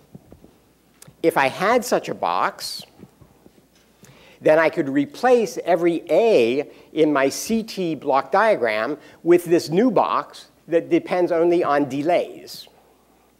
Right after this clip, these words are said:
So let's think about what would be in that box. If I wanted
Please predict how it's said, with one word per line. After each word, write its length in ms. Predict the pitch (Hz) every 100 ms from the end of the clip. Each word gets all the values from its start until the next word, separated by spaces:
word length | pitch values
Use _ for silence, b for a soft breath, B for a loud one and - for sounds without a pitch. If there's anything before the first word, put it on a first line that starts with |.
| _ _ _ b b b _
So 140 | 170
let's 180 | 175 180
think 160 | 214 175
about 240 | 170 165
what 140 | 160
would 140 | 170 147
be 120 | 151
in 80 | 143
that 220 | 127 120
box. 320 | 180 117 -
If 80 | 151
I 100 | 151
wanted 580 | 147 190 214 214 175